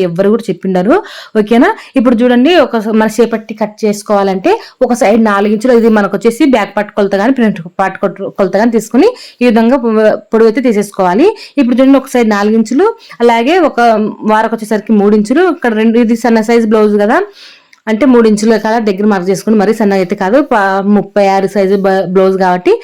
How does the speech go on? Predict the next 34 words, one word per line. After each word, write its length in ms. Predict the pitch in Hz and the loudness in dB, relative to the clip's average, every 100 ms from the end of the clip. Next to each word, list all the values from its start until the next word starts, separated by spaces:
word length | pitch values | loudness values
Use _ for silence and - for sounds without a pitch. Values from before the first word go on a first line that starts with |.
| - - | -8 -4
మూడు 100 | 226 214 | 0 0
ఇంచుల 160 | 220 208 | 0 0
దగ్గర 140 | 196 294 | 0 0
ఒక 80 | 262 | 2
రెండున్నర 280 | 214 202 190 | 0 0 0
అనేది 160 | 202 220 214 | 0 0 0
మార్క్ 160 | 185 196 | -2 -4
చేసుకుని 380 | 185 - 247 359 | -6 -4 0 0
ఇట్లా 140 | 247 214 - | 0 -2 0
షేప్ 160 | 196 | 0
బెల్ట్ 160 | 190 208 | 0 0
అనేది 140 | 202 277 | -2 -2
కట్ 140 | 226 185 | -2 -2
చేసుకుంటే 360 | 196 196 214 311 | -4 -2 -4 -2
సరిపోతుంది. 480 | 254 226 175 175 147 - _ _ _ _ _ _ _ 208 | -4 -6 -4 -4 -4 -8 _ _ _ _ _ _ _ -4
నాలుగు 220 | 214 214 226 | -2 0 0
ఇంచుల 200 | 226 226 208 | 0 -2 -2
దగ్గర, 360 | 196 180 196 208 208 214 | -4 -4 -2 0 0 0
నాలుగు 200 | 202 208 233 | 0 2 2
ఇంచుల 180 | 220 226 | 0 -2
కాడ 140 | 220 196 196 | -2 -4 -6
కట్, 160 | 196 - - - | -10 -12 -16 -10
కటింగ్ 240 | 190 214 202 | -6 -2 0
చేసినవి 260 | 190 202 190 | -2 -2 0
మనం 120 | 202 311 | 2 2
అది 120 | 240 208 | 0 -2
ఉక్సులు 200 | - 214 | -6 -8
పట్టి 180 | 202 - 226 | -6 -6 -6
కజ్జ 180 | 185 185 | -6 -6
పట్టి 120 | 180 - | -6 -4
సైడ్ 140 | 196 285 | -2 -2
కుట్టుకుంటాం 420 | 208 - 202 190 180 | -4 -6 -4 -2 -2
అనమాట. 280 | 170 156 160 - _ _ _ _ _ _ _ _ _ _ - | -2 -4 -6 -12 _ _ _ _ _ _ _ _ _ _ -4
So 80 | 220 | -2